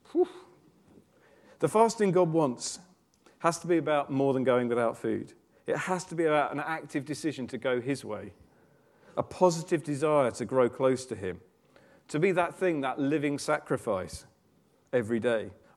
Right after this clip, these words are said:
I might have fasted in the past because it was expected of me.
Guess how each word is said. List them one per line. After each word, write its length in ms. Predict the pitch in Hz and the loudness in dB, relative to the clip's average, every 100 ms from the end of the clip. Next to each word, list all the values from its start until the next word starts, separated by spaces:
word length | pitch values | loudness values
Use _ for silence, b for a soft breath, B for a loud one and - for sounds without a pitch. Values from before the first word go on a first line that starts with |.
| - | 0
I 100 | 175 | 2
might 400 | 190 226 226 - | 4 2 0 -2
have 240 | 180 175 | -2 -2
fasted 580 | - 190 156 131 - 120 | 0 0 0 -2 -4 -4
in 120 | 127 | -4
the 80 | 127 | -6
past 420 | - 135 101 - | -4 -4 -4 -8
because 240 | 120 135 131 | -10 -6 -6
it 80 | |
was 120 | 131 117 | -6 -10
expected 540 | - - 127 - 113 | -8 -6 -6 -6 -8
of 80 | 104 | -6
me. 180 | 98 | -10